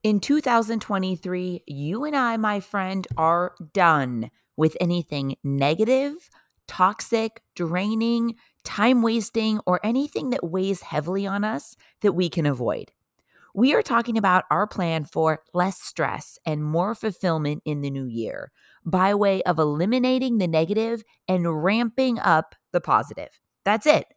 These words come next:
More joy, less stress. More sleep, less sleepless nights. More relationships that lift you up and inspire you, and less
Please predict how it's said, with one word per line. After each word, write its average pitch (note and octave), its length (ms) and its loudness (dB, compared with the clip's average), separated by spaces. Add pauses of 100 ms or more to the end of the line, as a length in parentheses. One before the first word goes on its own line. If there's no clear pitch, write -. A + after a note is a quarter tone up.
(400)
More B3+ 280 8
joy, E3 520 2 (100)
less D#3+ 300 0
stress. - 680 -8 (320)
More G3 300 0
sleep, A3 520 -6 (140)
less F#3 300 0
sleepless F#3 560 -4
nights. - 500 -10 (380)
More G#3+ 300 6
relationships G3 800 0
that - 160 -4
lift G3+ 320 -2
you G3 140 -4
up E3+ 260 0
and E3 80 -4
inspire F#3+ 640 -4
you, C3 400 -6 (260)
and F3 180 0
less G3 380 0